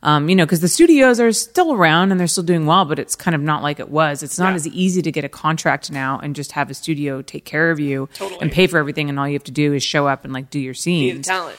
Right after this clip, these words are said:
Speaker 2: yeah.
Speaker 1: You know, and now these days with, like, OnlyFans and stuff like that, like,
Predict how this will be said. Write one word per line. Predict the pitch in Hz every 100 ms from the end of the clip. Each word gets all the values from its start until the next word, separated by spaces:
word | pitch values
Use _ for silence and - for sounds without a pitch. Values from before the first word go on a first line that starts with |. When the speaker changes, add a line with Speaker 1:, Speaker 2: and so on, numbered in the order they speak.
| -
Speaker 2:
yeah. | 175 120
Speaker 1:
You |
know, | 170 143 147
and | - 160
now | 156 156
these | 160 160
days | - 160 143
with, | 147
like, | 143
OnlyFans | - 156 165 151 143 139 139 139 139
and | 139
stuff | - 143
like | 139
that, | 151
like, | - 156